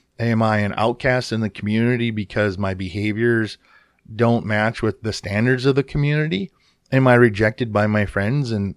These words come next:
the only one that I can, the only people that I can actually, uh, interact with are the ones that are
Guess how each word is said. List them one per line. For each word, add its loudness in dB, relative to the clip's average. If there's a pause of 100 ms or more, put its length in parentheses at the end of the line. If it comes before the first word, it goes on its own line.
the -2
only 2
one 2
that 2
I 0
can, -4 (440)
the 0
only 2
people 0
that 2
I 0
can -4
actually, -4 (500)
uh, -12 (240)
interact 4
with 0 (100)
are 0 (120)
the -4
ones 2
that 0
are -2